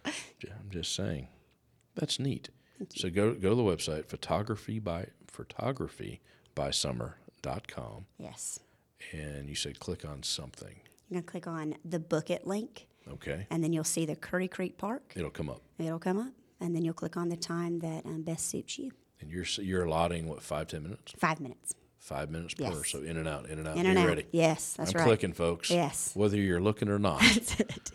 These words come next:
Speaker 2: Exactly.
Speaker 1: Oh, sorry, there's your back. There's your picture.
Speaker 2: <laughs> There it is.
Speaker 1: There's a slight charge.
Speaker 2: There is. Just ten dollars. That's it.
Speaker 1: Right. It's pretty neat.
Speaker 2: Thank you.
Speaker 1: You may do a little editing, a little cropping.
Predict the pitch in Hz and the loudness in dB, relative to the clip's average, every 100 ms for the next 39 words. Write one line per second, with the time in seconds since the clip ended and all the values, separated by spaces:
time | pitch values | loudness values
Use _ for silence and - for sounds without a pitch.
0 | - 185 165 160 110 131 - 107 107 101 | -4 0 0 4 4 4 6 8 10 8
1 | 95 95 64 - - 92 104 101 85 71 | 6 2 2 2 4 6 4 4 -2 -4
2 | - - - - - 202 - 214 165 180 | 0 2 0 -2 -2 2 6 6 4 -2
3 | - - - - 202 101 104 104 107 - | -8 -10 -20 0 4 6 6 8 8 4
4 | 76 69 - - _ _ - 214 214 - | -2 -4 -12 -18 _ _ 2 6 6 4
5 | - 202 - 262 240 160 151 160 - - | -2 2 6 6 8 6 4 -2 -6 -4
6 | 196 - 156 - - _ _ _ _ - | -2 2 2 0 -12 _ _ _ _ -4
7 | - 117 95 82 165 - - 339 339 - | 0 4 4 4 -2 -6 -2 0 0 0
8 | 170 - - - 101 95 95 90 87 90 | -4 -4 -16 -6 -2 4 4 6 4 6
9 | 92 90 90 95 90 85 85 95 90 - | 6 4 4 2 2 0 0 2 0 0
10 | 92 | -6